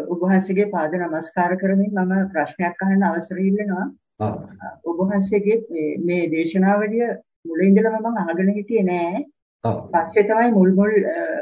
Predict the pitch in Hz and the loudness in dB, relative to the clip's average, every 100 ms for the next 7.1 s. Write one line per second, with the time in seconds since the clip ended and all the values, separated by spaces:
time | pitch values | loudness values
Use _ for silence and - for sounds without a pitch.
0 | - 190 185 196 202 202 - _ _ _ | 0 0 2 0 0 -2 -6 _ _ _
1 | _ _ _ - 185 170 190 247 226 165 | _ _ _ -6 -2 4 4 4 2 2
2 | 170 285 - _ _ - 107 - 123 156 | 2 -2 -6 _ _ -8 -8 -8 -12 -12
3 | - - 196 214 196 220 220 226 233 226 | -8 -2 0 0 2 2 2 -2 -4 -4
4 | 240 196 214 190 170 160 208 190 165 220 | -4 -4 -2 -2 -2 -4 -4 -4 -2 0
5 | 202 170 165 160 165 _ _ _ _ - | 0 -2 -4 -10 -16 _ _ _ _ 0
6 | 175 - 196 196 214 202 220 240 233 185 | 0 2 2 4 2 0 0 0 2 2
7 | 185 | 2